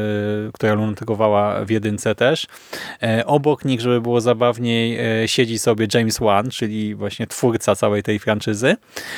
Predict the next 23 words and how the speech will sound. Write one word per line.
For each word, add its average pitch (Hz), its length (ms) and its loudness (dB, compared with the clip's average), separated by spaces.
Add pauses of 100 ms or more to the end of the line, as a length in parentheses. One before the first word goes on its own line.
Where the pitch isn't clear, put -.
(180)
E, 117 240 0
powracają 135 760 2
Peggy, 120 680 -2 (200)
e, - 40 0
Hodgson 120 580 0
i 117 140 -6
Janet 113 300 2
Hodgson 104 560 -2
z 98 100 -6
dwójki 107 720 -2
oraz 113 340 2
David 117 400 0
Glacel 110 560 2
z - 100 -4
trójki. 120 600 0 (880)
Więc, 113 400 -2
e, 120 320 4
z - 80 -2
każdej 120 400 2
części, 113 560 -2 (400)
e, 110 300 -2
ktoś - 260 -2
przyjechał, 120 580 0